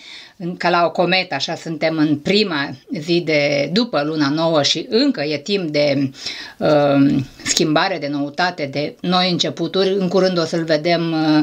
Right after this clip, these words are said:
uh, o să vedem luna în formă de seceră, de crai nou. Întotdeauna, la o zi, două, trei după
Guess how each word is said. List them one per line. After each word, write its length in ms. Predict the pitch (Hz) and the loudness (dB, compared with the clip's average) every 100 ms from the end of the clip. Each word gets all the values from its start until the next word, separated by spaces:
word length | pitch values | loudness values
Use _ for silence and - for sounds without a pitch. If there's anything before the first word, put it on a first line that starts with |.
| 151 - - - | 0 -12 -16 -4
uh, 100 | - - | 0 2
o 60 | |
să 100 | - | 2
vedem 220 | 175 185 175 | 2 2 0
luna 400 | 180 190 160 151 156 | 0 0 2 0 -2
în 140 | - 160 | -6 -6
formă 400 | - 175 175 165 | 0 2 2 -2
de 520 | 147 156 151 147 143 135 _ | 0 2 4 2 0 -6 _
seceră, 640 | - 208 160 180 165 170 233 | -4 -2 0 -2 0 0 0
de 100 | 175 | -6
crai 280 | - 175 160 | -2 0 0
nou. 320 | 156 151 214 | 2 2 0
Întotdeauna, 760 | 208 160 160 147 156 165 151 151 - - | -2 0 0 2 0 0 0 -2 -12 -2
la 140 | 160 | 0
o 80 | 160 | 2
zi, 140 | 160 | 0
două, 300 | 170 175 180 | 0 2 2
trei 300 | 147 175 180 | 0 0 0
după 600 | 165 170 - 160 147 143 | -2 -4 0 2 2 2